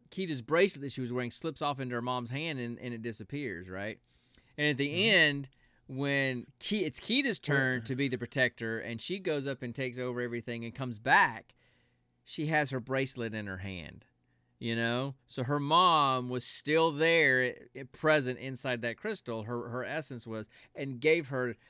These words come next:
Speaker 1: that back to say, "Hey, I still love you and I'm still here," you know?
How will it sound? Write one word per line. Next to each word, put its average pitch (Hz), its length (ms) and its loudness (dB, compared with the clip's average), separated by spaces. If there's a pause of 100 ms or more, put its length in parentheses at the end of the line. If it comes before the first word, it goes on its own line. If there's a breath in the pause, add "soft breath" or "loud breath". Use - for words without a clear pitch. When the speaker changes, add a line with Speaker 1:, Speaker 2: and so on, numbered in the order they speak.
(160 soft breath)
Speaker 1:
that 117 320 2
back 135 320 2
to 117 80 -10
say, 113 220 -4
"Hey, 123 260 -2
I 92 100 -6
still 127 240 -6
love 120 220 -4
you 113 80 -4
and 104 80 -6
I'm 104 80 -10
still 107 220 -10
here," 101 320 -8 (340)
you 101 100 -10
know? 98 240 -8